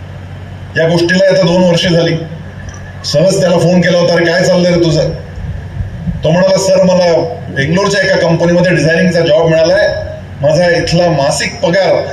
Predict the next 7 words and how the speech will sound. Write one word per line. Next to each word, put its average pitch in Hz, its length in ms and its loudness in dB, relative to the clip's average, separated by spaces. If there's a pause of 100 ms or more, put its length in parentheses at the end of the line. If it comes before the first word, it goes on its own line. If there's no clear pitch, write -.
(120)
हा 160 80 0
साधारणपणे 165 680 2
दीड 170 260 0
लाख 151 320 0
रुपये 175 260 2
आहे 175 220 0 (420)
आणि 156 360 0